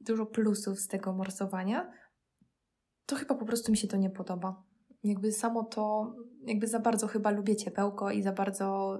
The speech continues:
mm, jestem przywiązana właśnie do tego, żeby mi było ciepło, że jednak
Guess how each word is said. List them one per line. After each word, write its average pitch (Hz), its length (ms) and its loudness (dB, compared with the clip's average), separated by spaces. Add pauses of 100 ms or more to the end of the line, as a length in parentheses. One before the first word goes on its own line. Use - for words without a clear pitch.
mm, 196 440 0
jestem 208 260 0
przywiązana 190 440 0
właśnie 190 280 -6
do 175 60 -12
tego, 185 200 -4
żeby 180 200 -6
mi 180 80 -2
było 185 160 -6
ciepło, 202 460 2 (840)
że 202 180 -2
jednak 208 480 2